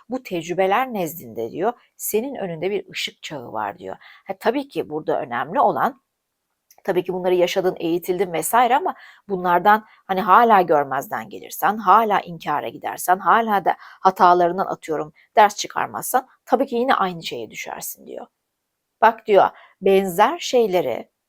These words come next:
özellikle belki de önümüzdeki günlerde yaşama f-, a, şansın hepimiz için var. Düşeriz, kalkarız vesaire.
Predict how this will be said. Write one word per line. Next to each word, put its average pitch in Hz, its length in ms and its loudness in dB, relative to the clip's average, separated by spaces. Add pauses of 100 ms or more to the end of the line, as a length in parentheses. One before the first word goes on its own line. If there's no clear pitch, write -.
(320)
özellikle 196 600 2
belki 208 260 2
de 220 60 2
önümüzdeki 190 600 -2
günlerde 214 380 -6
yaşama 208 380 -4
f-, - 180 -20
a, 165 260 -6
şansın 202 580 -8
hepimiz 233 300 0
için 143 300 -10
var. 165 220 -2
Düşeriz, 190 420 -6
kalkarız 190 480 -4
vesaire. 190 500 0